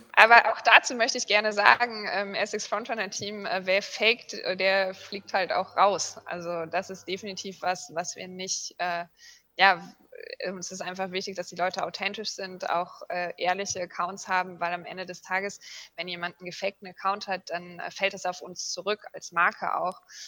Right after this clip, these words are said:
Und, ähm, ich weiß nicht, ob das den Leuten auch klar ist, wahrscheinlich nicht, aber wir nutzen, äh, sehr gute Auswertungstools für die, ähm, Social-Media-Profile und scannen die auch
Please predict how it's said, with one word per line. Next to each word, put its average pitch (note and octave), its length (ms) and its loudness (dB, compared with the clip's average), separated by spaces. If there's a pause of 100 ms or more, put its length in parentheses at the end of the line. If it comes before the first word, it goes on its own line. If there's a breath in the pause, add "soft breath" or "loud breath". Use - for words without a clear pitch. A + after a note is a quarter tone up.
(140 loud breath)
Und, F3 460 -10
ähm, F3+ 320 -6
ich F3 160 -10
weiß F#3+ 160 0
nicht, F#3+ 160 -10
ob - 80 -14
das E3+ 180 -10
den F3 160 -12
Leuten F3 240 -4
auch E3 160 -8
klar G#3+ 300 4
ist, - 140 -8
wahrscheinlich F3+ 340 -4
nicht, - 560 -8 (100)
aber F#3 300 2
wir F#3+ 80 -2
nutzen, F#3 560 -12
äh, F3 400 -6 (180)
sehr F#3 580 2
gute F#3 640 -4
Auswertungstools A3 1200 -4
für G#3 280 -12
die, G3+ 300 -10
ähm, G3 320 -6
Social-Media-Profile G3+ 1300 -4
und F3+ 380 -14
scannen A3+ 460 -2
die - 200 -6
auch - 260 -2